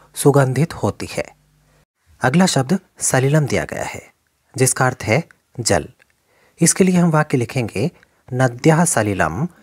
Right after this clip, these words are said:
शीतलम अस्ति", कि नदी का जल शीतल है, ठंडा है। अंतिम शब्द सुमनः दिया गया है, जिसका अर्थ है फूल या पुष्प।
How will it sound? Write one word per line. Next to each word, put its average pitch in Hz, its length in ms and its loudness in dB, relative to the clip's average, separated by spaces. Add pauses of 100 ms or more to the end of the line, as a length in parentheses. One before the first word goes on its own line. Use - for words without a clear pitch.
(180)
शीतलम 170 580 0
अस्ति", - 300 -4 (720)
कि 170 100 2
नदी 143 340 2
का 147 180 0
जल 107 300 -2 (340)
शीतल 117 420 -2
है, 98 340 -2 (380)
ठंडा 160 320 2
है। - 240 -6 (1000)
अंतिम 165 300 4
शब्द 120 340 0 (240)
सुमनः 139 520 0
दिया 95 220 -2
गया - 200 -8
है, - 260 -14 (480)
जिसका 131 320 2
अर्थ 117 160 -6
है 123 260 -2 (480)
फूल 95 380 -4 (280)
या 131 120 2
पुष्प। - 380 -4